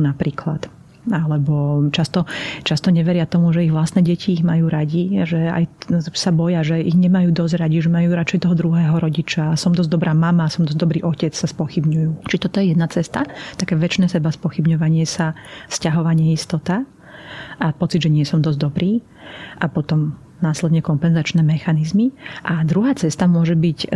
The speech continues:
presne opačná. A to špeciálne v prípade, že to bolo dieťa, ktoré bolo tým preferovaným dieťaťom, tým adorovaným dieťaťom, e,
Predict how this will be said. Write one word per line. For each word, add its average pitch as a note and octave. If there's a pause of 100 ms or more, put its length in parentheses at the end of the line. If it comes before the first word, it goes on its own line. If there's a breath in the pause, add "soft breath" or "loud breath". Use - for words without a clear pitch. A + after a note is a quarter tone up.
(160)
presne F#3
opačná. D3+
A -
to F#3
špeciálne G#3
v -
prípade, E3+
že D#3+
to -
bolo E3+
dieťa, D#3
ktoré D#3+
bolo D#3+
tým D#3+ (400)
preferovaným D3+
dieťaťom, D#3
tým -
adorovaným D3
dieťaťom, D3
e, A3